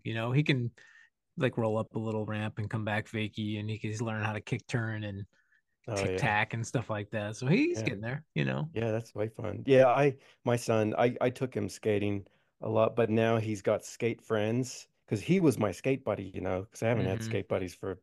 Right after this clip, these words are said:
Speaker 2: for decades. So I, like, raised him to be my, <laughs> my, my, my
Speaker 1: Yeah.
Speaker 2: friend to go skating.
Speaker 1: <laughs> Totally,
Speaker 2: And now
Speaker 1: dude.
Speaker 2: that, now that he's, like, you know, he's seventeen and now he has his own friends, like, now I'm back to no skating friends and I'm trying
Speaker 1: Oh,
Speaker 2: to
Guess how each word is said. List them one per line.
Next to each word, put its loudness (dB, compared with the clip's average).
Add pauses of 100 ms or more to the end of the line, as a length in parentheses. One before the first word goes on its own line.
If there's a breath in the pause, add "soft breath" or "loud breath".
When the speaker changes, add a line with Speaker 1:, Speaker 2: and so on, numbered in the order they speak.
(100)
Speaker 2:
for -8
decades. -6 (460)
So 2
I, 0
like, 0
raised 2
him -2
to -12
be -8
my, -2
<laughs> -18
my, -2 (140)
my, 6
my 6
Speaker 1:
Yeah. 6
Speaker 2:
friend 2 (100)
to -2
go 2
skating. -2 (120)
Speaker 1:
<laughs> -16
Totally, 4
Speaker 2:
And 8
now 8
Speaker 1:
dude. 2
Speaker 2:
that, 2
now 0
that 2
he's, 0
like, 2
you -2
know, 0
he's -6
seventeen 0
and 0
now 2
he 0
has -2
his -4
own 2
friends, -2
like, 0 (320 soft breath)
now 4
I'm 0
back 4
to -4
no 6
skating 2
friends -2
and 4
I'm 4
trying 0 (100)
Speaker 1:
Oh, -2
Speaker 2:
to -10